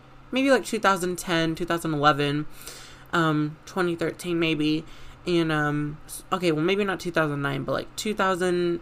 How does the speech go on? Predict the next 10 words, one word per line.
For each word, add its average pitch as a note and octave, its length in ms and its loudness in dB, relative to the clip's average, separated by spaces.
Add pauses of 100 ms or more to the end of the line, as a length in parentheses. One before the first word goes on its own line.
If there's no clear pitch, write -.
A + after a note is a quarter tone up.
two B3 160 -4
thousand G3+ 400 0
ten, F3 360 0
mm, D#3 440 -2
two A#3 120 -4
thousand A#3 280 6
twelve, G3+ 260 4
two F#3+ 100 -4
thousand F3 260 2
thirteen, D3+ 540 -2